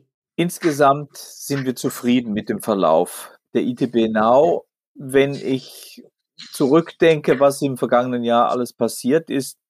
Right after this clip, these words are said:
dann sind wir einen großen Schritt weitergekommen. Wir haben nämlich das große Familientreffen der Branche nicht einfach ersatzlos gestrichen, sondern wir haben eine digitale Lösung gefunden.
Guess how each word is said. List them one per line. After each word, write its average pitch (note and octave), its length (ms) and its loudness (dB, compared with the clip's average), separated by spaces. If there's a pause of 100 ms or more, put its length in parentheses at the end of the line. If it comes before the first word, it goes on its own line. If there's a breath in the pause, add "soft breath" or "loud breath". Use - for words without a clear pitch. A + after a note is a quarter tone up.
(160)
dann A#2+ 280 -2
sind B2 240 -8
wir B2+ 100 2
einen A#2 140 -4
großen C3 340 0
Schritt A#2+ 300 -6
weitergekommen. C3+ 880 0 (340)
Wir B2 140 2
haben C3 180 0
nämlich B2+ 640 -2 (160)
das - 640 -2
große C#3+ 360 0
Familientreffen C#3 720 -2
der B2 100 2
Branche A#2 420 0
nicht A#2+ 220 -6
einfach B2+ 240 2
ersatzlos A#2+ 760 0
gestrichen, A#2 800 -8
sondern B2+ 400 0
wir B2+ 100 0
haben B2+ 240 0
eine A#2 220 -2
digitale A#2+ 880 2 (100)
Lösung C#3+ 800 2 (160)
gefunden. F3 680 -4